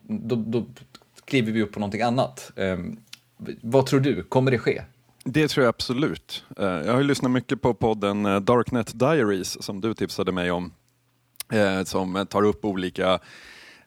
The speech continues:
Speaker 2: eh, varje avsnitt handlar om en, en, en attack eller en, eh, incident eller någon form av, ja, eh, porträtt av någon person som har varit inblandad i saker och ting. Och där tog de ju upp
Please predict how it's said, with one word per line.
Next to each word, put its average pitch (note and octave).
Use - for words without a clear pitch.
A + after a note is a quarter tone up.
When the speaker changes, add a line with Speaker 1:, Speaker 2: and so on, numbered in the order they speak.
Speaker 2:
eh, F#2
varje F#2
avsnitt F#2
handlar G2
om F#2
en, F2
en, F2
en D2
attack -
eller D#2+
en, D#2
eh, C#2
incident E2+
eller -
någon C#2+
form B1
av, D2
ja, F2
eh, G2
porträtt -
av G2
någon F#2+
person F2+
som -
har F#2
varit E2+
inblandad F#2
i -
saker -
och F#2+
ting. F#2+
Och -
där A2
tog D3
de C#3+
ju B2+
upp -